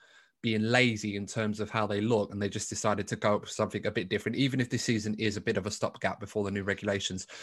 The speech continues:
In terms of the technical elements of the car, Courtney, um, what do you make of this car? Uh, is this something that you feel that will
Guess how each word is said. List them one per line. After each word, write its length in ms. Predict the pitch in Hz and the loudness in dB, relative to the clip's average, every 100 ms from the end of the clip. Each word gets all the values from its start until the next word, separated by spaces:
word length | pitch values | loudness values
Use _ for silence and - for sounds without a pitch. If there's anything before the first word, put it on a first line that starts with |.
| - - - | -16 -8 0
In 100 | 156 | 2
terms 340 | - 196 202 | 6 6 6
of 60 | 180 | 0
the 80 | 165 | 0
technical 420 | 180 151 - 135 | 0 0 2 4
elements 300 | 113 107 117 | 4 0 -2
of 60 | |
the 60 | 95 | -4
car, 220 | - 101 | 2 0
Courtney, 380 | - 104 98 101 | 2 -2 -2 0
um, 420 | 113 117 117 113 _ _ _ _ _ - - _ _ | 2 2 0 -4 _ _ _ _ _ -20 -20 _ _
what 300 | 113 113 143 | -8 2 4
do 60 | 151 | 6
you 140 | 147 | 6
make 300 | 135 131 - | 6 4 2
of 80 | 113 | -2
this 160 | 107 | -2
car? 320 | - 98 95 - | 0 0 2 0
Uh, 60 | - | 0
is 180 | 123 - | 0 2
this 160 | 143 | 0
something 420 | - 139 131 139 | 4 2 4 0
that 120 | 120 120 | 0 2
you 140 | 123 | 0
feel 440 | 123 131 127 117 110 | 0 2 4 2 2
that 280 | 113 113 - - - - - - | 4 4 0 -18 -18 -20 -20 -8
will 600 | 107 123 127 127 120 117 | 2 6 8 6 4 0